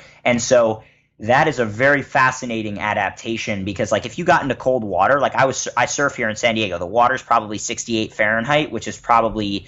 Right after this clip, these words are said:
seventeen or eighteen Celsius. So it's pr-, actually pretty cold, especially if it's windy. I was freezing last night. If I didn't have a way to keep my body warm through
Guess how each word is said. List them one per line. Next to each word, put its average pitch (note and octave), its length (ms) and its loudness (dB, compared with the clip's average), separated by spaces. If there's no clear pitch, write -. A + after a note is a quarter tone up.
seventeen A#2 680 -2
or G#2 140 2
eighteen G#2 600 -2
Celsius. C3+ 480 2
So D#3+ 100 4
it's E3 140 -6
pr-, - 160 -16
actually D#3 280 0
pretty C#3 280 -2
cold, G2+ 380 2
especially A#2+ 380 -2
if G2 80 -6
it's F#2+ 120 -16
windy. G#2+ 260 -2
I F#2 80 2
was F2+ 120 -4
freezing A#2 320 -6
last F2 240 -6
night. E2 180 -6
If - 220 2
I C#3 160 6
didn't D#3+ 180 -2
have C3 220 2
a A#2 60 -2
way G2+ 240 -2
to A#2 40 -4
keep - 220 -12
my G2 120 -2
body F#2+ 280 2
warm F2 480 -2
through G#2 460 -4